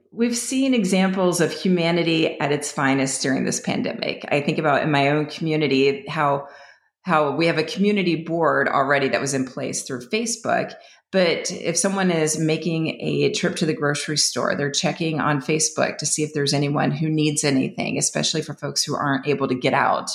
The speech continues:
for our el-, elderly population who they can't leave their homes. And we've <laughs> even,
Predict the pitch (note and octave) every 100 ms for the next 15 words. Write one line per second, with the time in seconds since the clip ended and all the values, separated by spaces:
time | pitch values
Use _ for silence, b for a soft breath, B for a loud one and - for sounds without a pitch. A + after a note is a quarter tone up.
0 | - C3+ C3 - C#3+ - F3 F3 D#3+ F3+
1 | E3+ D#3+ D#3 D3 - C#3 C3 B2+ B2+ C#3+
2 | C3 C3+ B B - F3+ A3 G3 F#3+ E3+
3 | E3 B3+ D#3+ D#3 - B B B B G#3+
4 | G#3 G3+ G3 F#3 G3+ G3 B3+ - - A3+
5 | G3